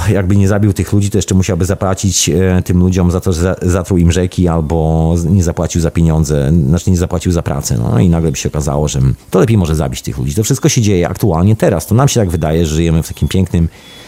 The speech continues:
czasami doskonałym świecie, gdzie wszystko jest w miarę poukładane. W rzeczywistości nic tu nie jest poukładane. I to jest to pytanie, czy właściwie powinniśmy zająć się, w ogóle z-, zajmować głowę naprawianiem tych wszystkich spraw, tego, że,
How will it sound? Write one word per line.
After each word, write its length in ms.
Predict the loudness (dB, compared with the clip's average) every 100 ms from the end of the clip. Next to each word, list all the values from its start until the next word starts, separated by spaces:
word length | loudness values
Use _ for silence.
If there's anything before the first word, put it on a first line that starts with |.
| -20 -20 -20 -10 -4
czasami 340 | 0 2 0
doskonałym 460 | 0 0 2 2 0
świecie, 400 | 0 0 0 -2
gdzie 260 | 0 -2
wszystko 240 | -2 -2 -2
jest 120 | 0
w 40 |
miarę 200 | 0 0
poukładane. 520 | -2 -2 -2 0 2
W 40 | 0
rzeczywistości 540 | 0 0 0 0 4
nic 220 | 4 2
tu 80 | 2
nie 80 | 0
jest 120 | 0
poukładane. 600 | -2 -2 -2 0 0 -2 -4 -12 -20 -20 -20 -20 -20 -14 -4
I 40 | -2
to 40 |
jest 140 | 0
to 60 | -2
pytanie, 300 | 0 2 2
czy 100 | 2
właściwie 240 | 0 0
powinniśmy 340 | 2 2 4 2
zająć 640 | 2 2 4 4 2 0
się, 460 | 0 0 2 0 -2
w 160 | -2 0
ogóle 200 | 0 0
z-, 200 | 0 0
zajmować 380 | 2 2 2 0
głowę 340 | 0 2 2
naprawianiem 640 | 0 0 0 2 2 2
tych 120 | 0 -2
wszystkich 340 | -4 -4 -4
spraw, 420 | -4 -2 -4 -6 -16 -20 -20 -20 -20 -20 -8 -4 -2
tego, 320 | 0 0 0
że, 600 | 0 0 0 0 0